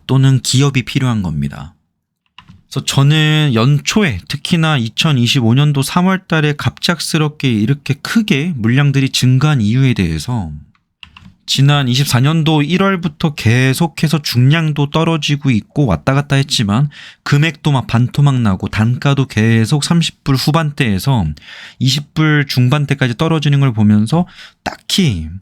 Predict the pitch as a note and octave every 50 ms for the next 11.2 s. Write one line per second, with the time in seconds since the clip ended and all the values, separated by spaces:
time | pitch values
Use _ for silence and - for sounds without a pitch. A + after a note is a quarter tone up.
0 | _ - - - - - _ - - - F#3 F3 C#3+ - F#3+ F3 F3 D#3 D#3+ D#3+
1 | D#3 D3+ C#3+ A#2 G2 - - C3 B2 A#2 G#2+ F2+ E2 F#2 D#2 - - - - D3
2 | C#3+ - F3 C#3 B2 C3 D3+ F3+ F3+ E3 D3+ D#3 D3 - - F3+ E3+ F3 F3 E3
3 | - - E3 D3+ D3 D3 - - - - - E3 - - D#3+ D3+ C#3+ - B2+ -
4 | - A#2 A#2 A#2 A2+ A#2+ A2 F#2+ E2+ E2 - G#2 G2 E2+ D#2+ D#2+ - _ _ _
5 | _ - - - - _ _ - A#2+ C3+ E3 D3+ - - F#3+ F3+ F#3+ F#3 F3+ E3+
6 | D#3+ E3+ F3 E3+ D#3+ F3 E3+ E3 D#3+ D3+ C#3+ C#3 C3 - C#3 C3+ C3 C3 D3 D#3+
7 | - - F#2 G2 A#2+ D3 D#3 D#3+ D#3+ D3 - B2+ B2 B2+ C3+ C#3 C3+ A#2+ G#2+ G#2+
8 | - C#3 B2+ A2 G2+ A2 A#2 A2+ - D3 D3+ D3+ C#3+ B2 G#2+ F#2+ F#2+ G#2+ A2 B2
9 | A#2 G2+ G#2 A2 A2+ A2 G#2 G2 F#2 - A2 G2+ F#2 F2 E2 D#2+ F2 F2+ - G2+
10 | F2 - G2+ F#2+ G2+ G2 A#2+ A2 F2+ E2 E2 F2 F2 - E2 E2+ F#2+ G#2 G2 C#2
11 | B1+ B1 -